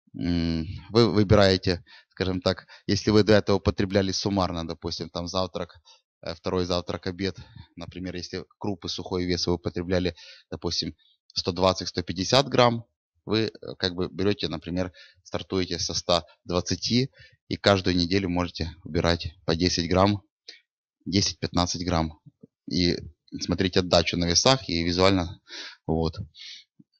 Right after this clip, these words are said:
Ну и по фруктам тоже нужно корректировать сразу. Если в целом для поддержания здоровья и фитнеса, если не ставятся цели коррекции веса, я за то, чтобы потреблять весь спектр фруктов,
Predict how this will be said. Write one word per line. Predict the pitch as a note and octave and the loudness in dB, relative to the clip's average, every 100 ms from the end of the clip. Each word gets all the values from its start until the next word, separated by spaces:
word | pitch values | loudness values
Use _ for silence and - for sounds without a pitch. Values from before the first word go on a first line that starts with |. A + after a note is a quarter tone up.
| - | -4
Ну | G2 A2+ | 4 4
и | A2 | 6
по | A2 | 4
фруктам | F#2+ C3 - F2+ F2+ | 6 6 6 2 2
тоже | - G2+ F#2 | 4 4 6
нужно | F2 E2+ E2+ | 6 4 2
корректировать | - F2+ - E2+ D#2+ D#2 | 2 2 2 2 2 2
сразу. | - D#2+ D#2+ | 0 2 2
Если | E2+ - E2+ - - - | 0 2 0 -2 -14 -8
в | - | 2
целом | G#2 F2+ E2 - - - | 6 6 2 -4 -16 -2
для | F2+ | 0
поддержания | - F#2 G2 F#2 F#2+ F#2 | 2 2 4 6 6 6
здоровья | F2+ G2 G2 F2+ E2 | 4 6 8 8 4
и | - F2 | 2 -2
фитнеса, | - G2 F#2+ - F2 - _ - | -2 0 2 2 0 -2 _ -4
если | F#2+ F#2+ | 0 2
не | |
ставятся | F#2 G2 F2+ F2+ | 4 6 6 2
цели | - F2 | 4 6
коррекции | F2 F2+ F2 - F2 | 6 6 6 2 0
веса, | E2+ D#2+ E2 D#2+ - | 2 0 -2 -6 -2
я | E2+ F2+ | 2 2
за | F2+ | 2
то, | - | -2
чтобы | D#2 - | -4 -6
потреблять | - F#2+ E2+ F2+ - | -2 0 2 2 4
весь | G2+ G2+ | 2 2
спектр | - A2 - G#2+ | 2 2 2 -4
фруктов, | - A2+ - G#2 | 0 -2 2 0